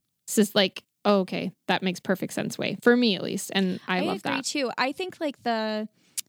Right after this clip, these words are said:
Speaker 2: the letter writing is a huge part of that. So I, I
Speaker 1: Oh, yeah, I
Speaker 2: always
Speaker 1: love
Speaker 2: felt
Speaker 1: that.
Speaker 2: like, so there's this level to Fabian, F-, Fabian and, um, Agnes's relationship that is very sapphic and,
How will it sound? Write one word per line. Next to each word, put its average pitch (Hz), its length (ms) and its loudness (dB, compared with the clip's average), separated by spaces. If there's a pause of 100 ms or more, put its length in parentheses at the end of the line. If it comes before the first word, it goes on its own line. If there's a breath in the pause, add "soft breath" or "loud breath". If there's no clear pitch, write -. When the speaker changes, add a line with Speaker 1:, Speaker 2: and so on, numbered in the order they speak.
Speaker 2:
the 226 240 -2
letter 214 480 -4
writing 269 560 -4 (260)
is 220 180 -2
a 220 40 -4
huge 196 380 -8
part 190 200 -8
of 190 60 -6
that. 165 240 -8
So 226 300 -2 (440 loud breath)
I, 262 220 2 (100)
I 262 140 4
Speaker 1:
Oh, - 20 4
yeah, - 0 -
I 311 60 4
Speaker 2:
always 185 300 0
Speaker 1:
love 190 60 -4
Speaker 2:
felt 269 140 2
Speaker 1:
that. 233 120 -2
Speaker 2:
like, 214 180 -4 (100)
so 240 260 -2 (440)
there's 302 260 0 (220)
this 285 320 -2
level 294 420 -2
to 285 220 -2
Fabian, 233 500 -4
F-, - 160 -20 (220)
Fabian 220 420 0
and, 208 320 -4
um, 196 560 -4 (420 loud breath)
Agnes's 208 600 -2
relationship 208 680 -2
that 208 100 -2
is 202 160 -4
very 214 240 -4
sapphic 202 800 -4
and, 208 400 -2